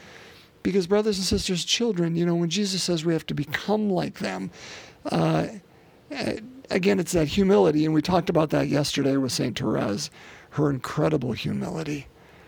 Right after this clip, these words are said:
uh, to be a little flower, not one of the big ones that, that draw attention and, and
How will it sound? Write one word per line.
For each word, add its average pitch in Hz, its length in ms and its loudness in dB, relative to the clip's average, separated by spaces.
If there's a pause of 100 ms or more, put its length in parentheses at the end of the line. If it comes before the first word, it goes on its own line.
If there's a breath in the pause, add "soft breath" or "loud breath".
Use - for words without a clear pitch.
(280 loud breath)
uh, - 200 -2
to - 100 2
be 139 120 2
a 127 60 2
little 131 260 2
flower, 117 500 -2
not - 200 -2
one 175 160 0
of 147 120 -2
the - 60 -2
big - 280 -2
ones 165 500 -6 (520 loud breath)
that, 139 320 0
that 131 160 -2
draw 127 220 0
attention 123 640 -4
and, 117 240 -6
and 127 240 -2